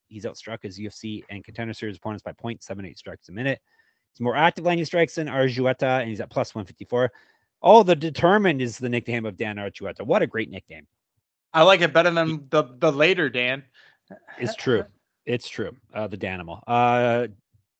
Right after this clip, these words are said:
Speaker 1: Argueta, nine and one, two knockouts, four submissions, never been finished in any fight. One and one with one no contest in the U F C.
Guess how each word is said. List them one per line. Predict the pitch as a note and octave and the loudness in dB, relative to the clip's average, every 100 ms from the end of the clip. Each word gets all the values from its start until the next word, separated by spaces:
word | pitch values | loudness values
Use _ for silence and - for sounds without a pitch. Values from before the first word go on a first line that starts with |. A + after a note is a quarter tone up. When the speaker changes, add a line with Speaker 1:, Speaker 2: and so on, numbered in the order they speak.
| _ _ - | _ _ -2
Speaker 1:
Argueta, | C#3 B2+ C3+ A#2+ | -2 0 -2 -2
nine | G#2+ A2+ | -4 -4
and | A2 | -4
one, | G2+ F2 - - | -6 -8 -14 -18
two | - B2+ | -6 -4
knockouts, | A2 G2+ F#2+ | -4 -8 -12
four | - A2 | -8 -8
submissions, | - G#2+ F#2+ F#2+ F2 | -8 -10 -12 -14 -6
never | A2+ A#2+ | -4 -4
been | G#2+ G2 | -6 -10
finished | G#2+ G2 | -12 -14
in | F#2+ | -14
any | F#2 | -14
fight. | - F#2+ - | -10 -10 -6
One | A#2+ E3+ | 0 2
and | E3 | 4
one | D3+ C#3 | 2 0
with | G#2 | -2
one | B2+ | -4
no | B2 A2 | -4 -4
contest | B2 A2 G#2 A2 | -4 -6 -8 -10
in | |
the | G#2 | -6
U | G2 | -6
F | - | -6
C. | A2+ A2 | -4 -4